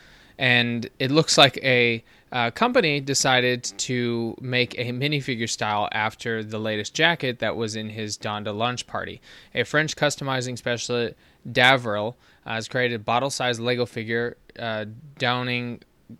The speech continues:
Kanye's iconic outfit worn during his second party. Uh, this was based on a signature, uh, Balenciaga jacket, where it's based on a Siberian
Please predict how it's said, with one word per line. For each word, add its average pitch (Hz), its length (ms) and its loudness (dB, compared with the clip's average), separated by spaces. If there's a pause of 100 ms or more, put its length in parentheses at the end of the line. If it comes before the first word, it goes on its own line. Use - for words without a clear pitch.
(140)
Kanye's 165 420 2
iconic 120 480 -2
outfit 139 380 0
worn 113 320 -6
during 107 200 -6
his 104 140 -8
second 110 400 -6
party. 131 380 -2 (480)
Uh, 113 200 -4
this 147 300 0
was 131 220 0
based 127 560 0
on 113 320 -4
a 113 100 -2
signature, 139 760 0
uh, 117 240 0
Balenciaga 127 1040 0 (320)
jacket, 143 540 4 (320)
where 123 400 4
it's - 240 -8
based 160 340 2
on 131 400 0
a 117 80 -6
Siberian 123 800 -2